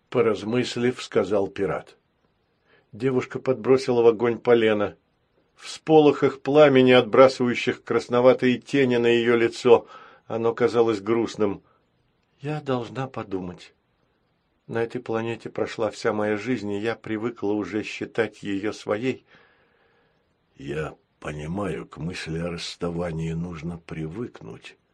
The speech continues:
мягко сказал киборг. "Мы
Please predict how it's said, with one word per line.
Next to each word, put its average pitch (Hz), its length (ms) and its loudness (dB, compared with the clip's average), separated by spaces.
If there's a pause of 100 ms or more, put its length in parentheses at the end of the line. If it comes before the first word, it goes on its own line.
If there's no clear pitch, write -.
(440)
мягко 90 440 -6
сказал 90 420 -4
киборг. 85 480 -6 (960)
"Мы 92 560 -4